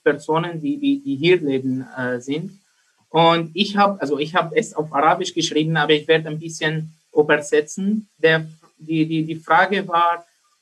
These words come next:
äh, nach fünf Jahren, äh, von, von Flucht und, und hier, äh, in Österreich leben,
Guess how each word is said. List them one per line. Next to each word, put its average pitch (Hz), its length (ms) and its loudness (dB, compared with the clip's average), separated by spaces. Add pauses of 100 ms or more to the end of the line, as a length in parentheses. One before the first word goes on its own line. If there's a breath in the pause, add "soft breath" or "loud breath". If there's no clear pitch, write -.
(140)
äh, 147 280 4
nach 160 300 0
fünf 220 360 6
Jahren, 131 580 2 (400)
äh, 135 640 2
von, 143 280 0
von 139 280 2
Flucht - 640 0
und, 139 260 -2
und 139 220 0
hier, 156 460 2
äh, 131 260 -2
in 139 140 -8
Österreich 139 520 -4
leben, 123 380 -4